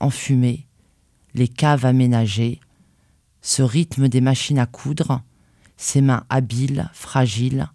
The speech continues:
à fabriquer de petits colis fichés qui seront emballés pour des dates programmées, des babioles qui rendront folles les gondoles.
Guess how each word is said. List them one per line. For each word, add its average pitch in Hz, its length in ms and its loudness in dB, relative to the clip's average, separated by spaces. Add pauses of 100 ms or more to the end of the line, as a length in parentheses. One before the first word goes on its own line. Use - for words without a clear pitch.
(1040)
à 127 80 4
fabriquer 151 580 0
de 135 100 0
petits - 360 -4
colis 127 280 -2
fichés - 560 -4 (840)
qui - 120 -4
seront 127 440 0
emballés 143 440 2
pour 127 200 -2
des 117 120 0
dates 131 280 -2
programmées, 107 640 -2 (680)
des 113 160 0
babioles 120 520 0
qui - 180 -8
rendront 101 380 -2
folles 127 300 -4
les 113 160 -2
gondoles. 98 580 -4